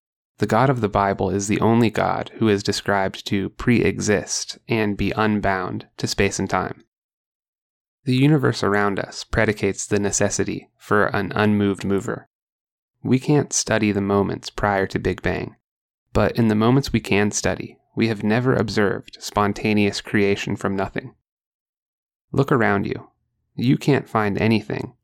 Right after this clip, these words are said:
that didn't come from some material or some causal agent before it.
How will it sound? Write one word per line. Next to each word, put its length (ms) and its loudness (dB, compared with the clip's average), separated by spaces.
that 200 -6
didn't 280 2
come 300 -2
from 220 -2
some 260 0
material 760 -2
or 200 -2
some 340 -2
causal 500 0
agent 500 -2
before 320 -2
it. 180 -12